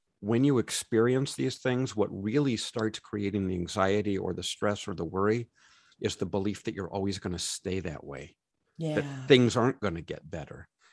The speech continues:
Speaker 1: It's
Speaker 2: Right,
Speaker 1: the
Speaker 2: right.
Speaker 1: belief that, "Oh my God," right? I, I've lost dear friends and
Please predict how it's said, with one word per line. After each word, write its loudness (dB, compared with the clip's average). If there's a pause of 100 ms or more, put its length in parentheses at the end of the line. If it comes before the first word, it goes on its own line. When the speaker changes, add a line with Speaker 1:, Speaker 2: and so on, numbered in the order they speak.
Speaker 1:
It's 0
Speaker 2:
Right, -6
Speaker 1:
the -6
Speaker 2:
right. 0
Speaker 1:
belief 4
that, 4 (320)
"Oh 4
my 2
God," -2 (300)
right? 0 (380)
I, 2
I've 2
lost -4 (880)
dear 2
friends 0
and -8